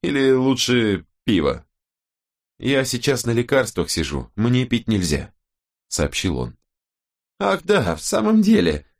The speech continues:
засуетилась Изи. «А, м, тогда водички, меню вот посмотри, мы ещё не заказывали». Дождавшись, чтобы официантка приняла заказ и отошла, Страйк обратился к Билли.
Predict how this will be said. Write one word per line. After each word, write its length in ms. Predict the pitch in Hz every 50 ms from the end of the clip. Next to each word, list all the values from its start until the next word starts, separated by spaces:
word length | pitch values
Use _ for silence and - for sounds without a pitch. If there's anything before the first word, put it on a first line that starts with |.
| _ _ _
засуетилась 720 | - 85 - - 95 90 87 - 123 113 104 95 - -
Изи. 320 | 78 64 - 73 - - _ _ _ _ _ _ _ _ _
«А, 460 | - 135 131 127 131 127 127 123 117 101
м, 380 | 110 113 92 113 110 110 95 - _ _ _ _ _ _ _ _ _ _
тогда 480 | - 131 113 110 139 143 135 139 139 123
водички, 720 | 113 139 165 190 294 - - - - 80 71 73 71 - _ _ _
меню 380 | - 110 110 220 185 135 107
вот 160 | 90 85 87 -
посмотри, 520 | - - - - - - 180 175 151 - _ _ _ _ _ _
мы 140 | - 135 127
ещё 260 | 120 113 - 120 110
не 120 | 104 107
заказывали». 640 | 107 113 117 - 101 78 67 69 69 65 65 - - _ _ _ _ _ _ _ _ _ _ _ _ _ _
Дождавшись, 680 | 78 80 80 78 76 - - 104 110 - - - 87 -
чтобы 280 | - - 87 - 127
официантка 580 | 117 - - - - - 101 110 107 - - 87
приняла 400 | - - 85 80 82 85 90 90
заказ 460 | 85 76 73 - 95 92 87 - -
и 40 | 76
отошла, 580 | 76 73 - - - - 90 110 143 151 147 - _ _ _ _ _ -
Страйк 440 | - - - - 139 143 143 - -
обратился 580 | 113 110 107 104 98 - 101 104 101 - -
к 80 | 90 87
Билли. 400 | 78 80 71 62 60 58 -